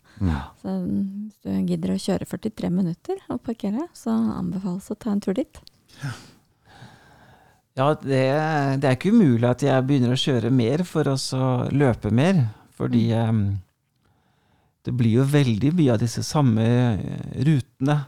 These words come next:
Speaker 3: når man alltid skal starte hjemmefra som meg.
Speaker 2: Mm.
Speaker 3: Så, eh, men da er det jo også forfriskende med, sånn som nå, som det har vært påskeferie, og man har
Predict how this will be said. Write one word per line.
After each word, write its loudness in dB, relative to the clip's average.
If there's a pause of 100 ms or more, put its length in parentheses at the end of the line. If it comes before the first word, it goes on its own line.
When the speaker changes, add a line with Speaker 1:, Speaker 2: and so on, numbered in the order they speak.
(120)
Speaker 3:
når 2
man 2
alltid -2
skal -6
starte 0
hjemmefra 2
som 0
meg. 2 (300)
Speaker 2:
Mm. 0 (420)
Speaker 3:
Så, -4 (120)
eh, -10 (840)
men 2
da 6
er 4
det 4
jo 6
også 0
forfriskende 0
med, 4
sånn 2
som 0
nå, 2
som -4
det -10
har -2
vært -12
påskeferie, -2
og 2
man 2
har 0